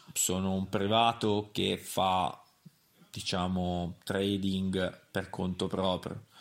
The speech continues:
Cialtroni sono quelli che vi offrono corsi facendovi pagare, che vi offrono, vi buttano sale negli occhi dicendo che vi fanno guadagnare senza il minimo sforzo.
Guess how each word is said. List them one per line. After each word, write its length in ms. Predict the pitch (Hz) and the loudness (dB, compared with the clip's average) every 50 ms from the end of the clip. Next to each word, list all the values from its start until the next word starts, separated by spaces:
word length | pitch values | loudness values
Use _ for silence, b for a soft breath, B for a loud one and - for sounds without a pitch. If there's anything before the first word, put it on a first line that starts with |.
| B B B B B B B B B B B B B B B - | B B B B B B B B B B B B B B B -2
Cialtroni 540 | - 101 98 92 - 117 120 123 123 117 110 | 0 0 0 2 2 4 4 4 4 2 2
sono 220 | - 117 107 107 | 2 2 2 2
quelli 240 | 107 107 95 95 98 | 2 2 2 2 2
che 160 | 92 98 95 | 0 0 0
vi 160 | 95 95 95 | 2 2 4
offrono 480 | 101 104 104 - - - 92 98 95 95 | 4 2 2 0 -4 -4 -2 -2 -2 0
corsi 760 | - 120 117 113 117 110 110 - - - 104 104 107 104 107 - | 0 2 2 4 2 2 2 0 0 2 2 2 0 0 -4 -8
facendovi 580 | - - 98 - - 95 92 95 92 92 98 95 | -4 -4 -4 -2 -2 -2 -2 0 0 -2 -2 0
pagare, 560 | - 98 98 98 110 110 107 104 104 98 101 | 0 0 2 4 4 4 4 4 4 2 0
che 160 | 101 - 90 | 0 0 -2
vi 160 | 90 92 95 | 0 0 2
offrono, 880 | 98 95 90 - - - 98 92 92 92 92 92 90 90 92 90 92 90 | 2 0 0 -2 -4 -4 -2 0 0 0 0 0 0 0 0 0 -2 -2
vi 140 | 87 92 95 | -2 -2 -4
buttano 460 | 92 101 107 104 104 - 95 92 98 | -2 0 -2 -2 0 -2 -2 -2 0
sale 340 | 95 - - 98 90 92 92 | 0 0 0 2 0 0 -2
negli 300 | 92 92 90 92 92 101 | -2 -2 -2 -2 0 2
occhi 420 | 107 110 110 110 110 - - 104 | 4 4 4 4 2 -2 -6 -2
dicendo 420 | 90 90 87 - - 90 87 90 92 | -2 -2 -2 -2 -2 -2 -2 -2 -2
che 100 | - 90 | 0 0
vi 100 | 90 90 | -2 -2
fanno 320 | - - 87 85 87 92 | 0 -2 -2 -2 0 -2
guadagnare 720 | 92 95 92 90 90 95 98 98 98 98 98 95 95 95 95 | -2 -2 -2 -2 -2 -2 -2 -2 0 0 0 0 0 -2 -2
senza 420 | - 92 92 90 - 95 90 90 | -4 -4 -2 -2 0 0 0 0
il 60 | 90 | 0
minimo 340 | 92 92 90 90 87 87 85 | -2 -2 -2 -2 -2 -2 -2
sforzo. 640 | 85 - - - 82 78 78 73 - - - - | -4 -4 -4 -2 -2 -2 -2 -2 -4 -6 -8 -8